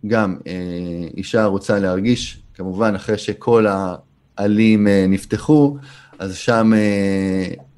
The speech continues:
יהיה חשוב לה להרגיש אהובה, בטוחה, אה, שהיא סומכת, אה, וכולי. ו-, וכשגבר לא מתייחס לכל הרמות האלה,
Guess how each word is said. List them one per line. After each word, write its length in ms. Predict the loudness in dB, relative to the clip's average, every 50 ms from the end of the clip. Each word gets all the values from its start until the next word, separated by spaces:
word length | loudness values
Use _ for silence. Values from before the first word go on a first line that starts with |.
| -18 -18 -16 -16 -8 -2
יהיה 140 | 0 0 0
חשוב 340 | 0 -2 -4 -4 -2 2 4
לה 100 | 4 4
להרגיש 420 | 4 4 0 0 -2 -2 -2 -2
אהובה, 580 | -4 -4 -4 -6 -2 0 2 2 2 2 0 -2
בטוחה, 840 | -4 -8 -10 -10 -12 -14 -6 -2 0 0 2 2 0 0 -2 -4 -6 -10 _ _ _ -20 -20 -20 -20 -20 -10 -6
אה, 280 | -2 0 0 2 0 0 -2
שהיא 200 | -2 -2 -4 -4
סומכת, 920 | -4 -2 -2 0 2 2 2 2 2 0 0 2 2 2 0 -2 -4 -8 -10 -10 -8
אה, 360 | -6 -6 -4 -4 -4 -4 -2 -2
וכולי. 440 | -4 -4 -2 2 2 2 2 2 -2 -6 -12 -20 -20 -20 -20 -20 -20 -20 -20 -20 -20 -20 -20 _ _ _ _ _ _ -14
ו-, 920 | -4 0 2 4 4 4 4 4 2 2 2 2 2 2 2 2 0 0 -4 -8 -14 _ _ -2
וכשגבר 2000 | 2 2 2 2 2 2 4 4 4 4 2 -2 -4 -10 _ _ _ _ _ _ _ _ _ _ _ _ _ _ _ _ _ _ _ -2 2 4 4 4 4 4 4
לא 140 | 4 4 2
מתייחס 440 | 0 0 -2 0 0 0 0 0
לכל 260 | -2 -2 2 4 4 6
הרמות 420 | 4 4 4 2 0 0 2 2
האלה, 360 | 2 4 4 4 4 4 2